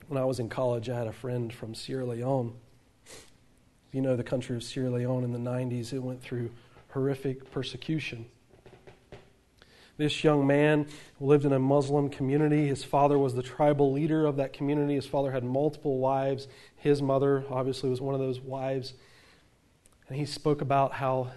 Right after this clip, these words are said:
these southern tribes came to the north to attack all the Christian communities and to kill them.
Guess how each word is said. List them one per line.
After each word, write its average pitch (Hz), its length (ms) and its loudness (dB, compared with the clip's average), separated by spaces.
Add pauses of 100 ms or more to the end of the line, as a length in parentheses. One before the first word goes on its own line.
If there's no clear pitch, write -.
these 127 340 -8 (220)
southern 143 420 -2
tribes 131 600 -2
came 135 320 -4
to - 80 -12
the 123 80 -4
north 127 420 -4
to 127 80 -10
attack 123 340 -10
all 131 120 -10
the 127 80 -10
Christian 127 420 -8
communities 123 680 -6 (380)
and 120 340 -10
to 123 80 -12
kill 143 260 -4
them. 110 240 -10